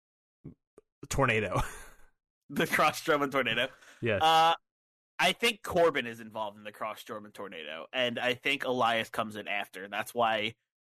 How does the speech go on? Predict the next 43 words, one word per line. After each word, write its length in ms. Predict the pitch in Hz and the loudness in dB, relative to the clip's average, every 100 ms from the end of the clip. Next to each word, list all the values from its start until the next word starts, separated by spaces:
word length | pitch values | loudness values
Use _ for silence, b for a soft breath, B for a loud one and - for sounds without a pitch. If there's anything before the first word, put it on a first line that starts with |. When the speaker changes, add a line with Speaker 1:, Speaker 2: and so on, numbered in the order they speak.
| _ _ - | _ _ -4
Speaker 2:
I, 120 | 139 156 | 0 2
I'm 40 | |
gonna 240 | 170 180 175 | 2 2 2
go 120 | 175 | 2
with 100 | 165 | 2
the 80 | 151 | 0
reason. 240 | 147 139 | 0 2
That's 200 | 143 139 | 2 2
why 140 | 151 135 | 2 0
Corbin 420 | - 139 131 120 | 2 2 0 -2
needs 200 | 117 - | -4 -2
help 260 | 117 110 | -2 -2
eliminating 640 | - 113 107 107 104 101 98 | -4 -8 -8 -8 -8 -8 -10
Elias, 500 | 98 87 78 82 - | -10 -8 -8 -10 -10
'cause 160 | 117 | -8
Elias 380 | 110 107 107 107 | -4 -2 -2 -6
is 60 | 107 | -12
a 40 | |
little 220 | 107 101 | -10 -12
fresher. 500 | - 82 - 69 101 _ _ _ - | -8 -8 -8 -10 -14 _ _ _ -6
Speaker 1:
Okay. 320 | 120 - 92 - _ _ _ - | -6 -4 -8 -10 _ _ _ -4
Um. 800 | 123 123 120 120 120 120 117 113 _ _ _ _ _ _ _ _ - _ - | 0 2 0 0 0 -2 -6 -10 _ _ _ _ _ _ _ _ -16 _ -12
Well, 200 | 123 147 | -4 2
then 200 | 139 135 | 4 4
where, 160 | 147 143 | 4 4
where's 280 | 147 151 143 | 4 4 4
Corb-, 300 | - 131 127 | 4 4 4
where, 140 | 135 139 | 2 4
where 120 | 143 | 4
do 40 | |
you 60 | 139 | 4
want 140 | 123 - | 2 0
King 160 | 117 | -4
Corbin 320 | 107 104 98 95 | -2 -2 -4 -6
coming 200 | 92 87 | -8 -10
in? 120 | 85 - _ _ _ _ _ _ 151 | -14 -18 _ _ _ _ _ _ 0
Speaker 2:
Let's 180 | 226 - | 0 0
put 240 | 294 247 | -2 -2
King 220 | - 185 | -2 -2
Corbin 360 | - 156 151 143 | 4 4 4 2
at 120 | 110 | 0
number 360 | 131 123 120 117 | -2 -2 -2 -4
six. 680 | - - - - - - | -8 -14 -16 -14 -14 -14